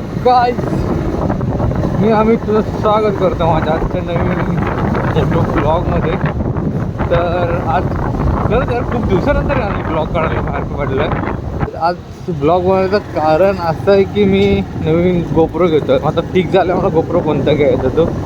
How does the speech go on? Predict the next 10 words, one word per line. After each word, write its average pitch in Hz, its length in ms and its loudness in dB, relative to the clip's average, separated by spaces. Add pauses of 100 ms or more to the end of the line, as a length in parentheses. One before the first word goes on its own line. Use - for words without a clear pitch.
(400)
म्हणजे 185 300 4
मी 233 120 2
विचार 233 320 2
केलेला 247 280 2
की 254 140 -2
मी 277 120 0
सेकंड 226 380 0
हँड 247 100 0
GoProच 226 500 2
घेईन, 196 220 0